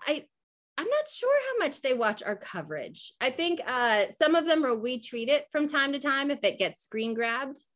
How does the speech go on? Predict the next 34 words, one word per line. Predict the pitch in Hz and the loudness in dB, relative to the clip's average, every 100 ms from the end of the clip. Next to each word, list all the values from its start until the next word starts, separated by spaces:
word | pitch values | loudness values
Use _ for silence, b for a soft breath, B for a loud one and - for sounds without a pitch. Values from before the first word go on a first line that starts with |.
| _ _ _ _ _ _ - | _ _ _ _ _ _ 0
um, | 208 196 185 180 214 | 4 4 4 0 0
and | 208 | 2
ask | 202 208 | 0 2
about | 247 240 233 | 2 2 2
it. | 269 226 - | 0 -6 -4
But, | 226 196 - _ | 0 0 -2 _
or | 220 214 | 2 4
if | 214 | 4
we | 214 196 | 4 2
ask | 185 180 | 2 -4
them | - 185 | -6 -6
about | 170 156 | -4 -6
it, | 151 - | -6 -8
they | 175 165 | -4 -2
will | 156 147 - - | -2 0 0 -2
s-, | - _ _ _ _ _ _ | -10 _ _ _ _ _ _
speak | _ - 202 - | _ -6 -4 -2
to | - | -2
it. | - | -2
But | 226 | 2
I | 247 | 2
don't | 392 554 | 4 0
think | 480 392 | 0 2
they | |
mind. | 285 202 202 285 269 | 2 0 0 -2 0
I | |
mean, | 285 269 | 2 2
Al | 240 285 | 0 0
Horford | 330 392 359 | 2 2 0
knows | 247 240 311 | 0 -2 -2
he | - | -4
has | 220 185 | -6 -6
beautiful | - 214 277 185 | -4 -4 -4 -6
eyes. | 165 185 165 143 | -4 -2 -4 -8